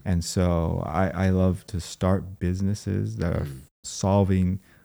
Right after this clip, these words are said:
Speaker 1: gaps in the market
Speaker 2: Mm.
Speaker 1: that are economically opportunistic. You know, we
Speaker 2: Mm-hmm.
Speaker 1: can grow as a business and be
Speaker 2: Yeah, yeah.
Speaker 1: successful.
Speaker 2: And it's worth doing.
Speaker 1: And it's worth doing. And it's also solving a good problem that we need to
Speaker 2: Mm-hmm,
Speaker 1: solve,
Speaker 2: mm-hmm.
Speaker 1: which is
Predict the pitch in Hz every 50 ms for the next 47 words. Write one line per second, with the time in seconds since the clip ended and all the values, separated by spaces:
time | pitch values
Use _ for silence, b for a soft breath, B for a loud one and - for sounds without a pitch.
0 | b b b _ _ - 90 85 95 95 101 101 - - - 107 98 92 90 90
1 | 90 101 107 - - 135 160 - - _ _ - 78 78 76 73 73 69 - _
2 | - - 87 85 82 78 80 - - 82 80 82 82 82 - - - _ _ _
3 | _ _ _ _ _ _ _ _ - 120 101 - - 95 85 90 101 131 151 165
4 | 160 165 170 170 170 160 160 160 170 160 - - 170 165 170 160 - - 185 190
5 | 185 - 110 104 98 92 87 82 - - 85 80 - 82 85 85 87 90 90 95
6 | 80 - - 85 87 107 117 107 - 101 85 90 82 - 143 - 135 - 101 117
7 | - - - 160 180 95 95 92 98 95 95 90 98 95 82 78 82 107 - 147
8 | 131 117 107 - - 143 165 160 160 - - 107 110 117 123 117 120 131 135 135
9 | - 160 175 170 - 151 127 - - 123 120 131 127 127 123 117 117 - - -
10 | 101 98 95 92 92 - _ _ _ _ _ _ _ _ _ _ _ _ - 127
11 | 127 123 113 101 90 95 - _ _ _ - - 113 110 110 113 107 101 95 92
12 | 90 82 - - 92 92 90 92 104 123 131 - - 90 82 85 80 80 80 85
13 | 82 85 90 87 - - 90 90 87 95